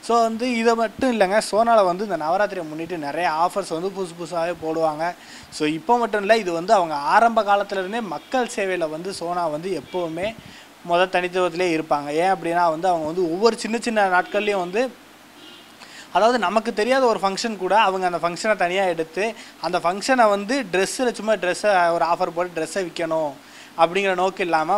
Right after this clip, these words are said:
ஒரு ஃபங்க்ஷனை வந்து மக்கள் மத்தியில கொண்டு போகணும் அப்படிங்கிறதுக்காண்டி ஒவ்வொரு ஃபங்க்ஷனுக்கும் அவங்களால முடிஞ்ச ஒரு சின்ன ஆஃபரை ஒண்ணு அவங்க கடையில போடுவாங்க. So, அந்த மாதிரி ஒ-, எல்-, மக்களுக்குன்னே தனியா சேவை செஞ்சுக்கிட்டு இருக்க Sona Silks மற்றும் இது மட்டும் இல்லைங்க, நம்ம வந்து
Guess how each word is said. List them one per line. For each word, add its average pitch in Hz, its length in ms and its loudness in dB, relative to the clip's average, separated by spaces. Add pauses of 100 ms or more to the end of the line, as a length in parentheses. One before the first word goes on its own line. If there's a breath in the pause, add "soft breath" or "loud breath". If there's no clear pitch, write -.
ஒரு 160 160 -2
ஃபங்க்ஷனை 202 540 0
வந்து 226 200 -2
மக்கள் 202 300 0
மத்தியில 185 300 0
கொண்டு 170 240 -2
போகணும் 165 240 -2
அப்படிங்கிறதுக்காண்டி 151 680 -8 (500 loud breath)
ஒவ்வொரு 269 360 4
ஃபங்க்ஷனுக்கும் 220 540 -2
அவங்களால 202 360 2
முடிஞ்ச 190 240 -2 (100)
ஒரு 175 180 -4
சின்ன 170 260 0 (220)
ஆஃபரை 165 300 0
ஒண்ணு 151 200 -6
அவங்க 147 200 -6
கடையில 151 280 0
போடுவாங்க. 147 340 -4 (580 loud breath)
So, 165 60 -4 (140)
அந்த 220 160 0 (140)
மாதிரி 220 160 6 (120)
ஒ-, 170 160 0
எல்-, 180 180 -4 (100)
மக்களுக்குன்னே 240 600 0
தனியா 185 320 0
சேவை 185 240 -2
செஞ்சுக்கிட்டு 170 320 -6
இருக்க 156 200 -6
Sona 165 200 0 (120)
Silks 170 220 -8 (440 loud breath)
மற்றும் 233 420 -2 (280)
இது 226 160 -2
மட்டும் 220 240 -4
இல்லைங்க, 165 320 -2
நம்ம 160 260 -4
வந்து 165 220 -4